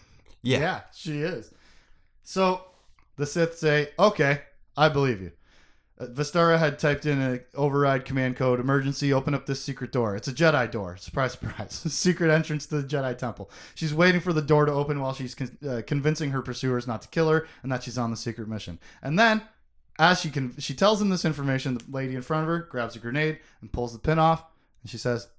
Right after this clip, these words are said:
Speaker 1: "Prove it." As the door opens <laughs> behind Vestara
Speaker 2: <laughs>
Speaker 1: into that same hangar we just left, where Han and Leia brought the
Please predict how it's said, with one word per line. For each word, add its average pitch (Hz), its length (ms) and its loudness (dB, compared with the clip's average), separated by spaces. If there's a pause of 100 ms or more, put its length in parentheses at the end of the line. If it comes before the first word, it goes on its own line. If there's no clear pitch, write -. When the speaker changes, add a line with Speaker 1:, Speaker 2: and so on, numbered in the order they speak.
(200)
Speaker 1:
"Prove 117 340 0
it." 73 160 -16 (720)
As 123 80 -14
the 131 80 -6
door 175 360 2
opens 175 380 6
<laughs> 156 120 4
behind 196 360 6
Vestara 180 1120 4
Speaker 2:
<laughs> - 0 -
Speaker 1:
into 247 460 6
that 170 240 6
same 226 460 4
hangar 214 440 4
we 170 140 4
just 180 300 0
left, 143 420 2 (320)
where 127 220 0
Han 165 320 4
and 196 140 0
Leia 160 360 6
brought 147 280 4
the 135 100 -2